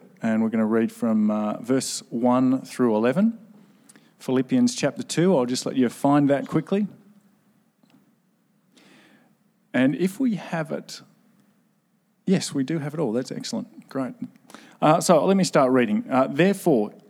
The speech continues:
if you have any encouragement from being united with Christ, if any comfort from his love, if any common sharing in the Spirit, if any tenderness and compassion, then make my joy complete by being like-minded,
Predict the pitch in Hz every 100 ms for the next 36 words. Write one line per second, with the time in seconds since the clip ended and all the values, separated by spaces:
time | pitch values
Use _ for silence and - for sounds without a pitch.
0 | - 156 185 151 143 147 165 196 180 143
1 | - 170 170 - 104 - 131 123 123 117
2 | 117 117 156 160 156 - 127 104 - -
3 | _ _ - - - 131 139 143 - 180
4 | 175 131 120 - 127 127 120 135 127 -
5 | - _ _ _ _ - - 135 - 156
6 | 170 165 - 160 147 139 - 170 175 165
7 | 147 139 127 - - 170 123 - - _
8 | _ _ 131 135 135 127 - 165 160 135
9 | 101 - 120 120 - 131 - 120 110 -
10 | - _ - - - 147 151 185 214 170
11 | 143 151 170 180 - 151 - 156 131 -
12 | 127 123 127 123 123 131 - 131 123 123
13 | 101